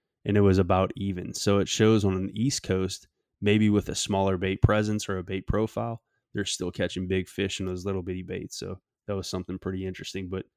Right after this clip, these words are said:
how it's kind of a, kind of a regional thing, if you will, kind of like an East Coast versus the Corky Fat Boy being purely a Texas lure. So, all right, so that's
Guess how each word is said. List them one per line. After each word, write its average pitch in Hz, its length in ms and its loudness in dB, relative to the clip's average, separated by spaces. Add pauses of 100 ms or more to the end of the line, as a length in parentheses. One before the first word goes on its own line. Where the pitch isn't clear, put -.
(440)
how 110 180 6
it's 104 160 2
kind 113 180 2
of 98 120 2
a, 95 160 0 (400)
kind - 180 -2
of 104 80 2
a 95 80 2
regional 101 480 0
thing, 127 400 -4
if 123 160 -4
you 120 80 -2
will, 131 180 0
kind 104 200 -6
of 95 80 -4
like 92 180 -6
an 95 160 -8
East - 480 -6
Coast - 460 -4 (420)
versus 101 340 -2
the 95 80 -6
Corky 107 360 -4
Fat 101 320 -6
Boy 98 220 -4
being 92 360 -4 (460)
purely 98 420 0
a 90 80 -4
Texas - 600 -8 (420)
lure. 90 600 -8
So, 95 340 -10 (800)
all 123 60 0
right, 107 140 -2
so 113 380 2 (1040)
that's 127 640 -4